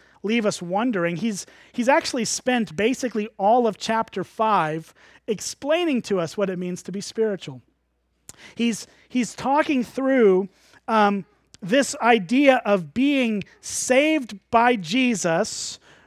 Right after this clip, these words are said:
right? That having this, this life-giving grace from God applied to our lives where we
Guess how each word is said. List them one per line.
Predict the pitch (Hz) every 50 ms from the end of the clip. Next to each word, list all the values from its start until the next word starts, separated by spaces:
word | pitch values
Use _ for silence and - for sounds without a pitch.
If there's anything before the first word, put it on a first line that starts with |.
| _
right? | - 202 214 226 262 - _ _ -
That | 202 220 247 233
having | 156 180 269 277 285 302 285
this, | 262 247 - - - - _ _ _ _ -
this | 226 226 - - - -
life-giving | 240 214 202 208 208 220 226 254 269 302 285 - - - - _ _ _ _ _ _ _ _ 285 180 147 - 233 269 294 277 285 269 269 254 226
grace | 156 185 196 208 208 220 240 269 247 - - -
from | - 240 233 226 214
God | 180 196 202 196 185 170 165 175 185
applied | 190 - - - 208 208 226 262 277 247 -
to | - 277 247
our | 226 214 208
lives | 196 180 175 170 175 180 175 175
where | 202 214 208
we | 202 226 233 226 202